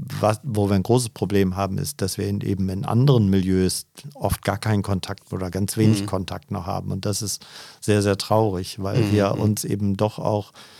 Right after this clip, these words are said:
Speaker 1: mit unserem Milieu sehr eingeschränkt haben. Ähm, als Kirche, äh,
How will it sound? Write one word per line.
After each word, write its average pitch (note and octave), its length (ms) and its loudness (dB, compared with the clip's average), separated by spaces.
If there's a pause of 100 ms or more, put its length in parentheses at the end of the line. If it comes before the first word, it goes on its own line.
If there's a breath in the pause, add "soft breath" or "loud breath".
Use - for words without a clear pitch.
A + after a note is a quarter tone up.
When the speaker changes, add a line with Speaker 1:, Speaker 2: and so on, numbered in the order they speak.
(140 loud breath)
Speaker 1:
mit A2 160 2
unserem B2 720 4
Milieu G#2 460 4
sehr G#2 320 2
eingeschränkt A2 600 -2
haben. F#2 360 -6 (360)
Ähm, F#2+ 320 -6
als - 220 -4
Kirche, G2+ 460 -2 (100)
äh, - 80 -10